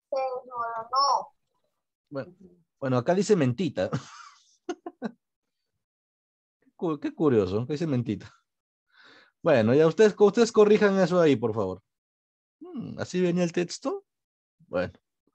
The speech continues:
Speaker 2: Ese fue eso de la men-, de la men-, mentira, no mentita, por si acaso, ¿ah? Yo lo puedo corregir acá, este, en P D F, pero ustedes ya lo tienen impreso, creo, ¿no? Corrijan ahí, por favor, ¿ya?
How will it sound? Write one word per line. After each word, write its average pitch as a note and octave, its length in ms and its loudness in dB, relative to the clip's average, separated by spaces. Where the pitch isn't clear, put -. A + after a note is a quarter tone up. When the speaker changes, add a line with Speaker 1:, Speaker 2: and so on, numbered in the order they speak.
Speaker 2:
Ese D3+ 260 2
fue F3 120 2
eso F3 120 2
de F3 100 4
la C#3 120 4
men-, A#2+ 260 2
de B2+ 140 0
la A#2+ 140 2
men-, B2 340 -2
mentira, A#2 460 0
no C3 100 -2
mentita, C#3 420 -4
por F#2+ 140 -8
si G#2 60 -6
acaso, F#2 400 -8
¿ah? C3 100 -10
Yo D3 160 -4
lo G#3 140 2
puedo G#3+ 140 2
corregir G3 300 2
acá, G3 300 0
este, D#3 220 -2
en A#2+ 260 -6
P D#3+ 140 -4
D D#3 100 -2
F, A#2 140 -4
pero A#2 140 -12
ustedes D#3+ 160 -10
ya D#3+ 40 -2
lo D3 60 -8
tienen D#3+ 180 -6
impreso, B2 400 -4
creo, G2+ 220 -4
¿no? D#3+ 180 -8
Corrijan C3+ 300 -8
ahí, A#2+ 80 -4
por G2 180 -10
favor, G2 240 -8
¿ya? C#3+ 180 -4